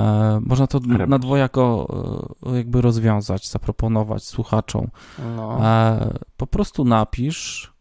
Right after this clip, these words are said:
Speaker 1: krótką może notatkę, dwa, trzy zdania, jakim językiem programowania jesteś.
Speaker 3: To czy-, co ty, jak, jak H R y.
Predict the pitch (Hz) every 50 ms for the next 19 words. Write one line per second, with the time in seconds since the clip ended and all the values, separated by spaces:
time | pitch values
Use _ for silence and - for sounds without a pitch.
0 | _ - - 135 - - - 135 127 123 117 113 110 110 - - 113 113 110 110
1 | 107 107 110 107 - - 98 95 - - - 110 110 113 113 110 107 - - -
2 | 120 110 110 117 110 107 110 113 104 - - - - 120 139 - - - 127 127
3 | 127 123 120 113 117 120 - 123 113 - - 117 110 117 117 117 113 113 107 110
4 | 110 110 110 107 104 101 104 110 - - - - 117 - - - - - - -
5 | - - - - - - 190 135 - - - - - - - - - - - -
6 | - - - - - - - - 190 214 208 196 - - - - - - - -
7 | - 117 110 - 143 - - - 139 127 113 - 143 - - 127 123 113 - -
8 | - 185 175 151 160 165 156 139 110 101 110 -